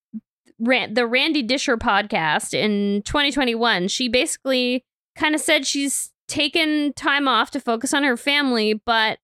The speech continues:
again, would consider going back to acting for the right project. And I think that's, like, super level-headed of both of them. Like, the whole thing of, like, "No, I've done some really great work, and, like, I don't need to keep going unless it's, like, something that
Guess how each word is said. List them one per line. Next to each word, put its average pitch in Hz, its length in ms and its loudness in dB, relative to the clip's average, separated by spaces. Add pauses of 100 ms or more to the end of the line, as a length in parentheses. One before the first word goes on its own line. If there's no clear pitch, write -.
again, 233 480 0
would 220 200 -2
consider 226 480 0 (180)
going 226 280 2
back 220 220 2
to 226 100 -4
acting 185 460 -2
for 202 140 -4
the 196 80 -2
right 185 240 0
project. 185 580 -2 (300)
And 302 100 -2
I 339 80 4
think 392 220 -2
that's, 554 160 2
like, 539 120 0
super 330 440 0
level-headed 247 640 2
of 190 320 -4
both 233 200 2
of 247 140 -4
them. - 120 -6 (100)
Like, 196 260 -2
the 247 140 0
whole 277 160 4 (100)
thing 285 180 0
of, 240 80 0
like, 240 220 0
"No, 302 240 2
I've 240 240 0
done 262 220 2
some 269 180 0
really 226 180 2
great 220 300 0
work, 220 380 2
and, 196 680 -2
like, 220 260 0
I 240 140 2
don't 254 260 0
need 247 840 0 (600)
to 302 120 2
keep 294 320 0
going 233 600 0
unless 226 480 0
it's, 240 140 -4
like, 240 140 0
something 240 400 0
that 202 240 2